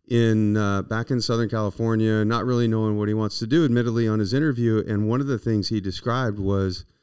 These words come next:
meeting you, and I think he was in recovery at the time. Um, I don't know if you wanna pick it up from there. That'd be great, 'cause I'd love to hear the story about Undateable John, which is the movie you sold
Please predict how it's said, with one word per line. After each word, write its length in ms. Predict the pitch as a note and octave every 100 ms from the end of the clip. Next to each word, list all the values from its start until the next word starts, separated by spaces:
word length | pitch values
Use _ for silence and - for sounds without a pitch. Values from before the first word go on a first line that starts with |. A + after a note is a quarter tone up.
| _ _ _ -
meeting 440 | F#2+ A#2 A2+ A2
you, 500 | G#2 A#2 A#2+ F#2+ G2 -
and 340 | G#2 G2 G2
I 120 | F#2+
think 240 | F#2+ C#3 C3+
he 340 | - C3 B2
was 200 | C3 A#2
in 160 | A2+ G#2+
recovery 640 | G2+ - G#2 F#2+ F#2+ F#2+
at 100 | F#2+
the 80 | -
time. 500 | - F2 F2 F2 F2 _ _ _ _ _ -
Um, 640 | F2+ F2+ F2+ F2+ F2 F2 - _ -
I 120 | F#2
don't 160 | G2+ G2
know 300 | F#2+ F#2 F#2
if 160 | G2+ A2
you 80 | A2+
wanna 140 | G#2+
pick 240 | - A2
it 80 | F#2+
up 140 | F#2+ -
from 220 | F2 F2
there. 280 | F#2 D#2+ D#2+
That'd 200 | F#2 E2
be 100 | E2+
great, 300 | F#2 F#2 D#2+
'cause 140 | G2
I'd 100 | G2
love 220 | G#2+ C3+
to 60 | C3+
hear 160 | B2+
the 100 | A#2+
story 320 | A2 C3 C#3 A#2+
about 280 | G2+ G2
Undateable 540 | - G#2 G#2 G#2 A2 A#2+
John, 260 | C3 G#2+
which 140 | E2 E2
is 160 | F#2+ F2+
the 100 | F2
movie 280 | F#2 G2
you 100 | G#2
sold 440 | A2 - F#2 G2